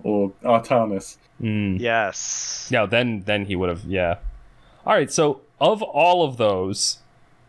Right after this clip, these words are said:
Speaker 2: only one of us missed one, and it was only because Raymond didn't know what the animal was.
Speaker 1: <laughs>
Speaker 2: So
Speaker 1: True.
Speaker 2: I,
Speaker 1: You
Speaker 2: I
Speaker 1: did
Speaker 2: call
Speaker 1: pretty
Speaker 2: that a,
Speaker 1: fucking good.
Speaker 2: yeah, I call that a pass. We actually, uh, you know,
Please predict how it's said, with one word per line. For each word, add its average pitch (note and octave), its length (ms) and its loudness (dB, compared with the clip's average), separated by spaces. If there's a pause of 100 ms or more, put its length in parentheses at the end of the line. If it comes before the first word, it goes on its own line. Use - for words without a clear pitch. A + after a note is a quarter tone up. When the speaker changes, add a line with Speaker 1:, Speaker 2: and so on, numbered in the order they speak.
Speaker 2:
only G3 300 2
one D3 240 2
of F#3 140 0
us E3+ 180 0
missed B2+ 340 0
one, A2 220 2
and A2 80 0
it A2 40 0
was A#2 200 0
only D#3+ 300 2
because B2+ 800 2 (140)
Raymond C3 400 2
didn't C3 320 0
know B2 200 4
what A#2+ 300 -2
the A2 120 -4
animal A#2 400 2
was. F#2 580 -2
Speaker 1:
<laughs> - 840 0
Speaker 2:
So F#3 560 4 (220)
Speaker 1:
True. C#3 440 4 (220)
Speaker 2:
I, F3 160 4
Speaker 1:
You - 80 4
Speaker 2:
I F#3 80 6
Speaker 1:
did B3+ 80 2
Speaker 2:
call F#3+ 140 4
Speaker 1:
pretty G#3+ 160 6
Speaker 2:
that G3+ 80 0
a, - 20 2
Speaker 1:
fucking G#3 320 0
good. A3 200 2
Speaker 2:
yeah, - 120 -8
I E4+ 80 2
call B3 240 0
that A#3 120 2
a A3+ 40 0
pass. B3+ 520 0
We C#3+ 160 2
actually, F3 540 2
uh, F3+ 200 2 (300)
you E3+ 100 -2
know, F3+ 120 -4